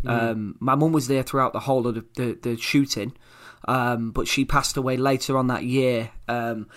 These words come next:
Speaker 2: so she never actually got to see the finished product of the film, which was obviously a huge shame. Um, but I, what I didn't know is Shane Meadows, who wrote and directed the film,
Speaker 1: Mm,
Speaker 2: who, who's
Speaker 1: love him.
Speaker 2: become family to me,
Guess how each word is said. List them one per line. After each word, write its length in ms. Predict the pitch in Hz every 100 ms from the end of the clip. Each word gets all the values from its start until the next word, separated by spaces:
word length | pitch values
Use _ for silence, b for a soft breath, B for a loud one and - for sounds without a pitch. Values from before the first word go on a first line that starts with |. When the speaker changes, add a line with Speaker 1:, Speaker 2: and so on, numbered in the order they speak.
| B
Speaker 2:
so 140 | - 156
she 140 | -
never 180 | 156 160
actually 240 | 156 156 147
got 160 | 156
to 80 | -
see 160 | - 143
the 80 | 123
finished 280 | 135 120
product 320 | - 151 - -
of 40 |
the 60 | 120
film, 300 | - 151 131
which 200 | 120 -
was 200 | 131 - B B B -
obviously 320 | 139 - 131
a 40 |
huge 300 | 113 160 143
shame. 440 | - 165 127 98 - -
Um, 440 | - 123 117 110 107 B B B B -
but 80 | 143
I, 100 | 151
what 180 | 151 147
I 120 | 156
didn't 360 | 160 160 143
know 180 | 90 123
is 80 | 123
Shane 280 | - 160 139
Meadows, 420 | 143 131 123 120
who 160 | 139 120
wrote 260 | 139 139
and 100 | 117
directed 560 | 123 123 127 - - 113
the 80 | 120
film, 380 | - 131 127 117
Speaker 1:
Mm, 20 |
Speaker 2:
who, 180 | 127 117
who's 120 | - 131
Speaker 1:
love 160 | 135
him. 80 | 131
Speaker 2:
become 460 | 113 135 117 113 -
family 540 | - - 160 160 135
to 160 | 117 131
me, 240 | 107 101